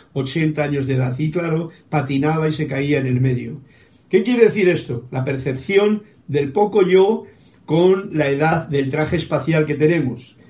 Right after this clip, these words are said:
El traje espacial nos está sirviendo durante toda la vida. Y claro, nos sirve y se va deteriorando hasta cierto nivel,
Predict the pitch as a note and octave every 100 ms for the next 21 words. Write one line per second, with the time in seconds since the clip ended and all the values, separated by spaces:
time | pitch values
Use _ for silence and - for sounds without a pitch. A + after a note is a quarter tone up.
0 | - - B2+ C#3 C#3 D#3 - F3 F3+ F3+
1 | G#3+ A#3+ G#3+ D#3+ D3+ D3 D3+ G#3+ C4 E3+
2 | A#2+ A#2+ B2+ C3 C3+ D3 D3 D#3 F#3 C3
3 | - - _ - - - _ C3+ C3 D#3
4 | F3+ D3 B2+ - C3 C3+ - E3+ F#3+ F3+
5 | A3+ B3+ D#4 - - - D#3 C3+ D3+ B2+
6 | C3 C3+ D#3 E3+ F3 F#3+ G3+ G3 F#3+ G#3+
7 | - E3 - F3 D#3+ D#3 E3 E3 F#3 G3
8 | F#3+ B3+ C#4